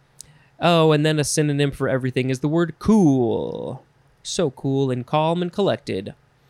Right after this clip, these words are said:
Collectedly is an adverb. Collectedness is a noun. Next is our last word, two forms. It is the word collect-,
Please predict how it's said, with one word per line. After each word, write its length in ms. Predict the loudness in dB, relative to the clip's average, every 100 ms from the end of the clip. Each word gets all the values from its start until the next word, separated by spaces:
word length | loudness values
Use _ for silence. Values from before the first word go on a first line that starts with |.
| _ -20 _
Collectedly 680 | -2 0 0 0 -2 2 0
is 120 | 0
an 120 | 0
adverb. 480 | -2 -2 0 -2 -2 -8 _
Collectedness 880 | -2 0 0 0 -2 2 0 0 -6
is 180 | -6 -2
a 120 | 0
noun. 580 | 0 0 0 -2 -4 -8 _ _ _ _ _ _ _ _ _ _ _ -20 -20 _ _ _ _ _ _ 0
Next 500 | 4 4 2 -4 -4
is 180 | -2 0
our 140 | 0
last 360 | 0 0 -2 -2
word, 460 | 0 0 0 -4 0
two 160 | 0
forms. 580 | 0 2 2 2 -2 -6 -2
It 100 | 0
is 220 | 0 0
the 80 | 0
word 340 | 0 0 -4 -6
collect-, 460 | -4 -2 -2 _